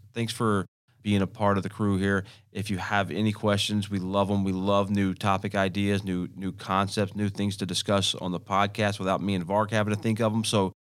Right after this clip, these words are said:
jump in, start, uh, communicating with us, whether it's on the comments on the blog or through either one of our Facebook pages. I'm Daniel Shaw zero three six nine on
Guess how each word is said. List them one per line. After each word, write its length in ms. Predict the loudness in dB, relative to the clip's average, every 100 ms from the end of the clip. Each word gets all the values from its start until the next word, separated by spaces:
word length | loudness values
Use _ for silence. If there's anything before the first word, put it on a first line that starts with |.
| _
jump 320 | -2 0 2
in, 260 | 2 2 0 -4 -20 _
start, 380 | -6 0 2 4
uh, 280 | 4 4 2
communicating 500 | 0 0 2 0 2
with 160 | 2
us, 140 | 2 2
whether 180 | 0 0
it's 140 | 0
on 420 | -2 2 2 2
the 280 | 2 2 0 -4
comments 420 | -2 2 4 2 0
on 100 | -2
the 80 |
blog 500 | -2 0 2 4 2 -4 -16 -20 _
or 500 | -2 2 4 4 2
through 260 | 0 -2 0
either 200 | 0 0
one 100 | 2
of 80 | 0
our 100 | 0
Facebook 420 | 0 -2 -4 -4
pages. 540 | -2 -2 0 -2 -2 -2
I'm 200 | -2 0
Daniel 280 | 0 0
Shaw 280 | -2 0 2
zero 240 | 2 -2 -2
three 180 | -2
six 300 | -4 -4 -4
nine 340 | 0 2 2 0
on 400 | 0 0 0 -2